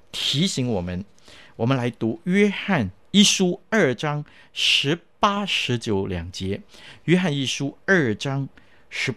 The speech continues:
八、十九两节。好，林老师把它读出来。约翰一书二章十八、十九两节这么样说：“小子们呐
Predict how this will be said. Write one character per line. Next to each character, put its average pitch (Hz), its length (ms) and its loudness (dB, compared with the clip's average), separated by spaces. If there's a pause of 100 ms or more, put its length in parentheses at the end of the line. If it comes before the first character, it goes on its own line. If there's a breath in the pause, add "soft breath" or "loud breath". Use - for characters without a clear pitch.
(120)
八、 175 380 4
十 - 600 -4
九 123 200 -2
两 90 240 -2
节。 87 280 -10 (520)
好， - 260 -6 (200 loud breath)
林 127 100 0
老 110 100 2
师 - 160 -6
把 85 100 -4
它 104 140 -6
读 95 160 -6
出 - 160 -10
来。 92 220 -4
约 135 340 -4 (120)
翰 101 340 -4
一 131 100 -8
书 147 400 -4
二 120 220 2
章 120 260 -6
十 - 180 -10 (160)
八、 135 200 -6 (240 loud breath)
十 - 260 -4
九 120 220 -2
两 87 240 -2
节 92 420 -4
这 156 140 -2
么 117 140 0
样 98 120 -2
说 - 300 -6 (720 loud breath)
：“小 117 340 -4
子 - 140 -2
们 87 220 0
呐 85 200 -6